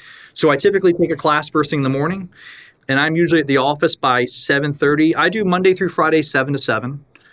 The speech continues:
I'm in the office by seven. I leave at seven P M, and I work Saturdays usually eight A M to three, and Sundays ten A M to two, depending on what football game's going on, to what, what we got on as a family, that kind of stuff.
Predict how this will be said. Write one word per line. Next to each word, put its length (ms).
I'm 140
in 60
the 100
office 300
by 120
seven. 360
I 60
leave 220
at 80
seven 240
P 160
M, 280
and 100
I 80
work 220
Saturdays 640
usually 480
eight 160
A 140
M 140
to 80
three, 520
and 140
Sundays 880
ten 260
A 180
M 160
to 100
two, 320
depending 300
on 80
what 160
football 280
game's 280
going 240
on, 280
to 80
what, 200
what 160
we 140
got 180
on 60
as 120
a 40
family, 440
that 160
kind 120
of 60
stuff. 360